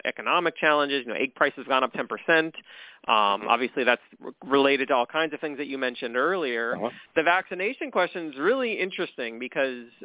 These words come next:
Speaker 1: um, even during the last outbreak, the, the dogma was, "We're not gonna vaccinate, we're not gonna vaccinate." And, and there's the main
Speaker 2: Mm-hmm.
Speaker 1: arguments, and, and I know just, just so we're all on the same page on this, the main arguments against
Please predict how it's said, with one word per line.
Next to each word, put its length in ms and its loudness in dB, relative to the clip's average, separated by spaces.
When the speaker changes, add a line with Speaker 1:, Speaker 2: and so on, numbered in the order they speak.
Speaker 1:
um, 920 -6
even 460 -2
during 200 0
the 80 0
last 380 2
outbreak, 540 -2
the, 240 -2
the 80 -2
dogma 560 2
was, 400 0
"We're 120 -6
not 220 4
gonna 140 -4
vaccinate, 420 -4
we're 80 -6
not 160 4
gonna 140 -6
vaccinate." 520 -2
And, 220 -2
and 140 -2
there's 180 0
the 80 4
main 460 2
Speaker 2:
Mm-hmm. 100 4
Speaker 1:
arguments, 600 2
and, 240 -8
and 120 -4
I 60 0
know 300 -2
just, 200 -10
just 160 -10
so 80 -4
we're 140 4
all 120 6
on 80 -2
the 140 -8
same 200 -4
page 360 0
on 180 0
this, 160 -4
the 140 4
main 120 6
arguments 400 2
against 500 0